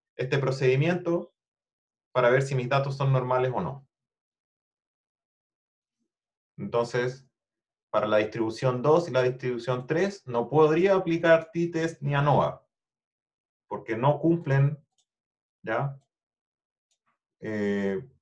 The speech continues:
no cumplen que sean, que sean normales. Tuve que rechazar la hipótesis nula de que eran normales. En cambio, para el primero podría proceder.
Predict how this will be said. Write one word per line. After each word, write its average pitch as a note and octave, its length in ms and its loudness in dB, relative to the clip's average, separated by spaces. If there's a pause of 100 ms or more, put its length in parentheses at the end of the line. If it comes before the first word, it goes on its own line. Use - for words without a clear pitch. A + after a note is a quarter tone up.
(320)
no C3+ 260 0
cumplen D3+ 480 -2
que C3+ 100 -4
sean, C3+ 920 2
que A#2+ 100 -8
sean C3+ 200 0
normales. D#3 440 0 (340)
Tuve A2 160 -4
que A2+ 120 -2
rechazar C#3+ 400 2
la D#3 80 -2
hipótesis D3+ 360 -4
nula D#3 260 -2
de C#3+ 100 0
que C3+ 60 -4
eran C3+ 160 0
normales. C3+ 380 0 (4000)
En F#2+ 100 -12
cambio, A2 260 0
para A2 140 2
el G2+ 80 -4
primero B2+ 340 0
podría B2+ 300 2
proceder. A2 540 -4